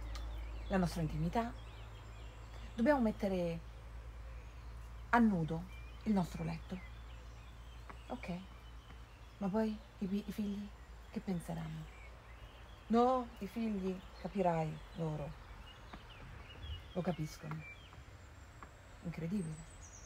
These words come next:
incredibile. Roberto, mio figlio, è stato proprio lui che mi ha spinto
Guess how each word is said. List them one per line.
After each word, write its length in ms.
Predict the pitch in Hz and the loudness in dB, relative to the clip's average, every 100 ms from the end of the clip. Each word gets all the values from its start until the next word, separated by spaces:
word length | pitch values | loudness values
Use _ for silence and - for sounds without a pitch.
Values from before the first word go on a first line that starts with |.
| - - - - - | -12 -12 -12 -12 -4
incredibile. 760 | 220 220 233 202 165 165 160 - - - - - - - | -2 0 -2 -2 -2 -4 -6 -10 -12 -10 -10 -10 -12 -4
Roberto, 520 | - 226 214 190 - 160 170 - - - - | 4 10 10 8 0 -6 -6 -10 -12 -8 2
mio 140 | 175 | 2
figlio, 440 | - 156 143 156 - | 2 -2 -2 -6 -6
è 60 | |
stato 260 | - 220 214 | 4 4 6
proprio 260 | 240 214 | 4 6
lui 180 | 214 202 | 6 4
che 80 | 160 | 4
mi 120 | 160 | 2
ha 40 | 170 | 0
spinto 360 | - 151 147 | -2 -4 -2